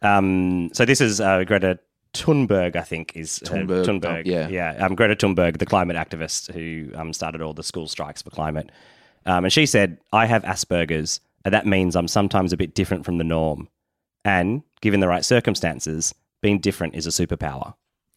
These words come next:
Speaker 2: Yeah, and I like that. And I immediately thought, I personally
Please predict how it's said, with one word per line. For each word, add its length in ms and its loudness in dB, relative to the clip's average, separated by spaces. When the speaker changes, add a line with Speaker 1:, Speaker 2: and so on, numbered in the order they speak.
Speaker 2:
Yeah, 220 -4
and 160 -2
I 100 2
like 280 2
that. 140 -2
And 120 -4
I 60 -2
immediately 440 -2
thought, 440 -2
I 180 0
personally 920 -4